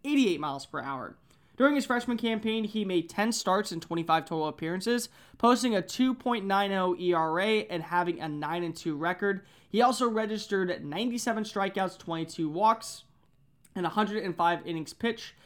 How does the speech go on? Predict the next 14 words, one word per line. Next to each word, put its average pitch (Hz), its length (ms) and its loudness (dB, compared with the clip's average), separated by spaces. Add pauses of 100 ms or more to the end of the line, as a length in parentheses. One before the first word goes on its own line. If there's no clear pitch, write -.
(180)
His 185 360 2
nine 220 600 0
wins 202 300 2
ranked 175 400 -2 (240)
fifth, 247 380 0 (340)
and 175 420 2 (240)
his 180 200 -2
two - 160 -2
point 214 240 -2
nine 175 360 0
E 196 200 -4
R 170 180 0
A 208 360 0 (100)
ranked 170 340 -2